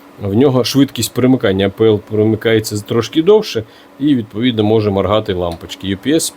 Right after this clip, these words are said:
перемикається швидко. Та дуже часто, якщо мережа не відповідає якості, переходить на батарею, що може її оголити. Е, цікавий режим GEN. Е,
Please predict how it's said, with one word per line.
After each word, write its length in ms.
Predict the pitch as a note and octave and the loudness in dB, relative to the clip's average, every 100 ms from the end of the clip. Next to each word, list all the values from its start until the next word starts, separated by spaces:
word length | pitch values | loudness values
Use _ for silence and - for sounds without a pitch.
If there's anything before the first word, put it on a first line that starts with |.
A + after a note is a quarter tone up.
| - | -4
перемикається 760 | G2+ G2 - A#2+ A2+ - A2+ A2 - - | 0 0 0 0 0 -2 -4 -4 -20 -12
швидко. 540 | - G#2 G2+ F#2 - F2 | -8 -2 -2 -2 -4 -4
Та 140 | G2 | -2
дуже 260 | G#2 A2+ A#2 | 0 2 2
часто, 380 | B2+ A#2 A2+ | 0 0 0
якщо 300 | G#2+ G2 A#2 | 0 0 -2
мережа 360 | G#2 G#2 G#2 A2 | 2 2 2 2
не 80 | G#2+ | 0
відповідає 560 | G#2+ - C3+ F3 F#3 | -2 -4 -2 2 4
якості, 480 | D#3+ D#3+ C#3 B2+ - | 4 2 0 -6 -8
переходить 520 | G2 G2+ - C3+ G#2+ | -8 -8 -4 -4 -4
на 100 | G2+ | -6
батарею, 420 | G2 F#2+ F2+ F2 E2+ | -6 -6 -6 -6 -4
що 120 | C3+ | -2
може 300 | B2 A2 G2 | 2 2 0
її 220 | F#2+ G#2 A2+ - - - - - | -2 -2 -6 -12 -20 -20 -8 0
оголити. 680 | D#3+ B2 A2 F#2+ F2+ - - - - - - - - - - - - | 0 0 -4 -6 -10 -14 -16 -20 -20 -20 -20 -20 -20 -20 -20 -18 -4
Е, 380 | A2+ G#2 G#2 G2+ | 0 2 2 2
цікавий 440 | G2+ A2+ C3+ B2+ B2 | -2 -2 2 2 4
режим 320 | C3+ E3+ C#3+ | 4 4 2
GEN. 300 | G2+ G#2 F2 D#2 - - - A2 | 0 -4 -4 -8 -18 -20 -18 -12
Е, 140 | G2 | -12